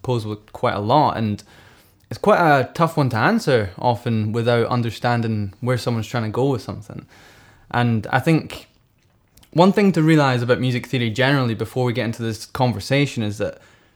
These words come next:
music existed thousands of years before music theory did. And music theory is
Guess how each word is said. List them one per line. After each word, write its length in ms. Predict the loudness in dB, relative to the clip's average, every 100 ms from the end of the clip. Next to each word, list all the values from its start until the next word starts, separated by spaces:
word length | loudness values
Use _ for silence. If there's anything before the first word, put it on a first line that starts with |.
| _
music 520 | 0 2 4 0 -2 -6
existed 560 | -4 -4 -4 -4 -6
thousands 600 | -8 -4 2 4 4 0
of 40 | -2
years 360 | -4 -8 -12
before 420 | -10 -10 -4 -2 0
music 320 | 0 -2 -6
theory 340 | -6 -4 -4
did. 260 | -6 -8 -12 -20 -20 -20 -10
And 160 | 0 4
music 300 | 4 2 -2
theory 420 | -2 0 2 0
is 320 | -2 -4 -8